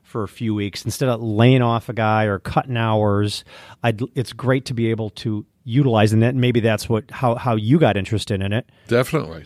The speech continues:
Speaker 1: Yeah.
Speaker 2: definitely. It,
Speaker 1: You just, you
Speaker 2: it
Speaker 1: know,
Speaker 2: lets
Speaker 1: l-
Speaker 2: you fill the voids
Speaker 1: Fill the
Speaker 2: that, that
Speaker 1: void.
Speaker 2: you've
Speaker 1: Keep
Speaker 2: got.
Speaker 1: that machine, keep the spindle running, keep
Speaker 2: Yeah.
Speaker 1: making chips, right?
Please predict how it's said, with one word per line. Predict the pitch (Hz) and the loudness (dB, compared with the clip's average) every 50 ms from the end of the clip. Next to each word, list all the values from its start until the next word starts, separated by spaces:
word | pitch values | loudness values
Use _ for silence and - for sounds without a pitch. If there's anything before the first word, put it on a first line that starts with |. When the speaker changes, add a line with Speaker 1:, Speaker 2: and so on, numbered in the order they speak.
| _ - | _ 2
Speaker 1:
Yeah. | 170 175 147 120 | 4 4 6 4
Speaker 2:
definitely. | 107 117 95 95 98 101 104 | 2 -4 -8 -10 -8 -8 -8
It, | 104 - | -8 -8
Speaker 1:
You | 131 | -4
just, | 123 143 139 - - - | -4 -4 -4 -4 -8 -4
you | - 156 | 0 2
Speaker 2:
it | |
Speaker 1:
know, | 139 127 | 4 4
Speaker 2:
lets | 143 160 - - - | 4 4 2 2 -4
Speaker 1:
l- | 175 | -6
Speaker 2:
you | |
fill | - - 165 165 175 | 0 2 2 2 2
the | 160 139 | 0 -6
voids | 107 101 117 135 147 143 104 82 - - - | -6 -4 -4 -4 -2 -4 -6 -8 -14 -16 -8
Speaker 1:
Fill | - 120 156 160 | 0 2 2 4
the | 165 190 | 2 0
Speaker 2:
that, | 160 160 | -2 -2
that | 143 - | -2 -2
Speaker 1:
void. | - - - | -2 -2 -4
Speaker 2:
you've | 113 107 | -4 -4
Speaker 1:
Keep | 98 - | 2 2
Speaker 2:
got. | 180 127 131 | 2 4 4
Speaker 1:
that | 190 185 | 2 4
machine, | 180 175 151 - - 180 165 | 4 0 0 0 0 -2 -2
keep | - - - 147 | -2 -6 -8 -6
the | - 170 | -6 -8
spindle | - - - 160 160 156 | -6 -2 -2 0 2 2
running, | 151 160 165 123 98 | 2 2 0 -2 -4
keep | - - - | -6 -4 -2
Speaker 2:
Yeah. | 98 107 123 123 | 0 0 0 0
Speaker 1:
making | 123 127 127 127 - 156 143 | 2 0 0 0 -2 -4 -6
chips, | 127 - - 190 147 95 87 - - - | -6 -8 -12 -10 -10 -12 -12 -14 -18 -14
right? | - 110 110 110 117 151 _ | -12 -10 -8 -8 -10 -10 _